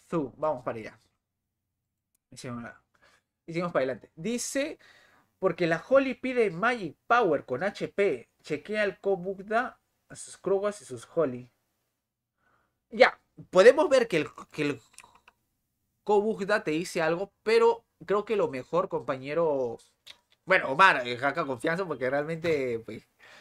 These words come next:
hablamos mucho. Bueno, hablamos mucho entre comillas, porque a ve-, es que a veces no respondo, realmente no respondo a nadie muchas veces. Mire, vamos a ver Krowas.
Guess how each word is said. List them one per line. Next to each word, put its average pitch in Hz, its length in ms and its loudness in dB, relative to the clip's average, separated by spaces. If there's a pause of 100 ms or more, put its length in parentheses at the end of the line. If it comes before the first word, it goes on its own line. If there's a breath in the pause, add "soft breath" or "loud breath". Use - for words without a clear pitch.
(120 loud breath)
hablamos 160 340 0
mucho. 175 400 -6 (600)
Bueno, 135 380 0
hablamos 160 320 0
mucho 202 180 -6
entre 165 180 -2
comillas, 151 300 -2
porque 139 260 -4 (240)
a 175 60 -4
ve-, 254 220 2
es 220 100 0
que 214 140 4
a - 20 6
veces 277 240 2
no 285 80 2
respondo, 214 400 2
realmente 233 400 -2
no 233 80 -2
respondo 226 380 -6
a 180 40 -2
nadie 175 220 -2
muchas 143 260 -8
veces. - 300 -12 (840)
Mire, 107 280 -12
vamos 147 300 -10
a 151 40 -4
ver 156 140 -6
Krowas. - 640 -10